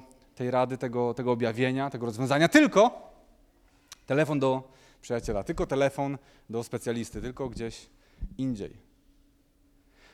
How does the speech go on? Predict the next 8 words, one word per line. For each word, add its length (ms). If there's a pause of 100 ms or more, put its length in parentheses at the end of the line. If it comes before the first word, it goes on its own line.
Co 120
by 100
było, 200
gdybyśmy 280
korzystali 460
rzeczywiście 520
tak 200
namiętnie, 720